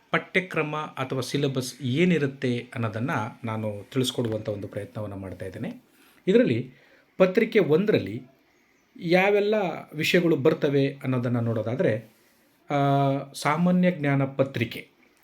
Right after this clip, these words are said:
ಅದರಲ್ಲಿ ಸಾಮಾನ್ಯ ಜ್ಞಾನ, ಸಾಮಾನ್ಯ ಕನ್ನಡ, ಸಾಮಾನ್ಯ ಇಂಗ್ಲೀಷ್ ಅಂತ ಬರುತ್ತೆ. ಅದರಲ್ಲಿ, ಆ, ಸಾಮಾನ್ಯ ಜ್ಞಾನಕ್ಕೆ ಸಂಬಂಧಪಟ್ಟಂತೆ ಏನೇನೆಲ್ಲ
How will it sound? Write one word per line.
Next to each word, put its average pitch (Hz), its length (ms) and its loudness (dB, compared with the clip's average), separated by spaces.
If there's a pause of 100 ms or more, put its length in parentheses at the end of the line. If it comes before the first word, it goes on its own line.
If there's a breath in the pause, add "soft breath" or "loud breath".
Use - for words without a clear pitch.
(160)
ಅದರಲ್ಲಿ 123 480 2
ಸಾಮಾನ್ಯ 127 500 0
ಜ್ಞಾನ, 131 420 -2
ಸಾಮಾನ್ಯ 123 600 0 (340)
ಕನ್ನಡ, 117 280 0
ಸಾಮಾನ್ಯ 117 480 -2
ಇಂಗ್ಲೀಷ್ 104 360 -8
ಅಂತ - 140 -8
ಬರುತ್ತೆ. 107 520 -6 (360 loud breath)
ಅದರಲ್ಲಿ, 135 460 0 (400 loud breath)
ಆ, 135 200 0
ಸಾಮಾನ್ಯ 175 520 2
ಜ್ಞಾನಕ್ಕೆ 147 760 0
ಸಂಬಂಧಪಟ್ಟಂತೆ 139 960 -2
ಏನೇನೆಲ್ಲ 151 840 -2